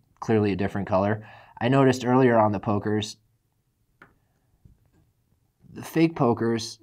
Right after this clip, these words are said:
have kind of a rounded edge to it, where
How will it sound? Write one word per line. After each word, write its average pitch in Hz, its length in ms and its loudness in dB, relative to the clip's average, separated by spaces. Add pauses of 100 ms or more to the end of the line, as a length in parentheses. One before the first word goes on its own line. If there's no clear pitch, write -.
have 127 260 2
kind 135 240 0
of 120 80 -2
a 117 80 2
rounded 117 560 2
edge 110 380 -4
to 98 160 -4
it, 90 200 -8 (2250)
where 110 640 -2